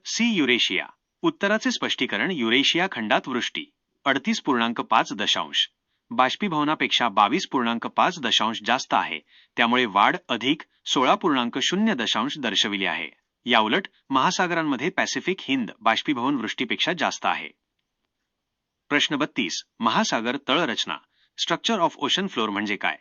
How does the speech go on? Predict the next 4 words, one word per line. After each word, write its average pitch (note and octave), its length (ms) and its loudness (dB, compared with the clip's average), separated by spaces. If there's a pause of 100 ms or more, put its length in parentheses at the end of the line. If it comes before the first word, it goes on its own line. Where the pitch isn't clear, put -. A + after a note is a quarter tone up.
(480)
ए, E3 140 4
महासागराच्या C3+ 680 0
पृष्ठभागाखालील A#2 880 0
रचना. F2 320 -6